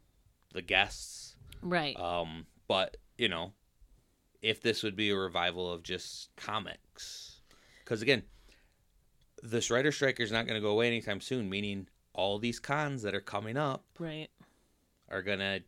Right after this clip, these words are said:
Speaker 1: have to, I don't know, do something different.
Speaker 2: I know. You'll still have your, like, your Comic-Con usual. So, like, Kevin Smith will still go because he can go and he can be Kevin Smith.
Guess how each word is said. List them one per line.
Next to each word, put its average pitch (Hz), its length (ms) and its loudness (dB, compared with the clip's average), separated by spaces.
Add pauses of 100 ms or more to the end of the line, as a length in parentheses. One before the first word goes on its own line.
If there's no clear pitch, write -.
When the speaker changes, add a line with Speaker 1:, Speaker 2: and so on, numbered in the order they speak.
(360)
Speaker 1:
have - 320 -4
to, 104 160 -4 (1080)
I - 60 -8
don't 117 120 -2
know, 120 140 -4 (180)
do 104 120 0
something 120 340 2
different. 92 440 -2 (160)
Speaker 2:
I 170 80 -2
know. 156 300 -6 (260)
You'll 285 240 4
still 330 320 2
have 294 240 8
your, 240 200 4
like, 190 540 4
your 175 240 0
Comic-Con 180 720 2
usual. 202 500 0
So, 208 140 -2
like, 185 120 4
Kevin 262 280 0
Smith 196 240 -2
will 226 160 0
still 240 240 0
go 247 240 6
because 208 380 -2
he 208 120 0
can 196 140 -4
go 175 200 4
and 165 100 -2
he 180 120 0
can 175 140 2
be 165 200 -4
Kevin 226 380 4
Smith. 277 380 0